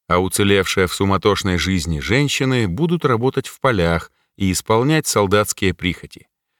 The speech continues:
И особо не важно, какому войску они принадлежат, отношение всегда будет примерно одинаково. Мои зомби-культиваторы, не останавливаясь ни на минуту, бежали под удивлённые крики селян по обеим берегам лозы.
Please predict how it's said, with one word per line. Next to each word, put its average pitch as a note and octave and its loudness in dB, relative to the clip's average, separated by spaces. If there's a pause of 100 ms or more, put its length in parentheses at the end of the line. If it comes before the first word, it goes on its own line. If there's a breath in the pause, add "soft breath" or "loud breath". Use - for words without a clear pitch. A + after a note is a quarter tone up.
(200)
И F#2 0
особо F#2+ 2
не G2 2
важно, G2+ 2
какому C3+ 0
войску A#2 0
они A2 2
принадлежат, G2+ 0 (240)
отношение E3+ 2
всегда D#3 2
будет B2+ -2
примерно A2+ 2
одинаково. E2+ -2 (1200)
Мои G#3 0
зомби-культиваторы, D#3 0
не G#2+ 0
останавливаясь D#3+ 0
ни G#2+ 2
на G2 2
минуту, D3 0 (160)
бежали E3+ 2
под D3+ 0
удивлённые B2+ 2
крики A#2+ -2
селян C#3 0
по A2+ 2
обеим A#2+ 2
берегам G2 2
лозы. D#2 -2